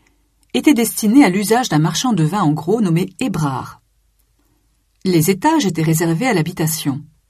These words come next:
En rez-de-chaussée, les bureaux donnaient sur la rue, ainsi que sur le passage vers la cour, où se trouvaient entrepôts, remises et écuries. La cour a été entièrement couverte,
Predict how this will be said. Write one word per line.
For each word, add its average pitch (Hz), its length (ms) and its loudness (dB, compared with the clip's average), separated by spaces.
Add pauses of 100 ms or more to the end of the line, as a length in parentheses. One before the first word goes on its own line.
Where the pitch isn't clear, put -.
(720)
En 202 140 2
rez-de-chaussée, 269 580 0
les 262 140 0
bureaux 175 260 0
donnaient 170 260 0
sur 160 200 -4
la 170 120 2
rue, 185 300 -2 (320)
ainsi 226 260 -2
que 247 120 -2
sur 180 200 -4
le 160 120 0
passage 180 420 -4
vers 147 80 -2
la 139 140 -2
cour, 254 380 -2 (340)
où 277 100 2
se 294 120 2
trouvaient 202 320 0
entrepôts, 165 540 -2
remises 175 640 0
et 285 100 6
écuries. 175 500 -4 (920)
La 226 160 2
cour 339 240 4
a 214 80 2
été 180 240 0
entièrement 196 400 0
couverte, 185 640 -4